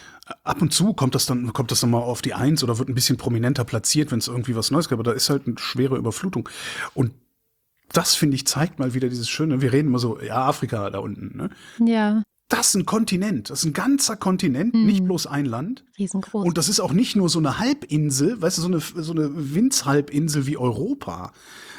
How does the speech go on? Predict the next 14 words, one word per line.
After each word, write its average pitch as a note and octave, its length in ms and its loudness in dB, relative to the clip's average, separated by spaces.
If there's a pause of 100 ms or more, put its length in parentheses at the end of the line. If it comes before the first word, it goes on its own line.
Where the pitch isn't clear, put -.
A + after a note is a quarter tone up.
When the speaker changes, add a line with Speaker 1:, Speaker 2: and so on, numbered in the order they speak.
Speaker 1:
Das - 220 0
ist - 300 -2 (260)
riesengroß, F#3 840 -2 (300)
da D3 100 2
gibt's - 300 0
so F#3+ 240 2
viel F#3+ 260 2
Interessantes, F3+ 880 0 (280)
das C#3+ 180 2
irgendwie F#3 420 2
berichtet D#3+ 480 0
werden A#2 320 0
will. B2+ 220 -2 (480)
Und D3 260 0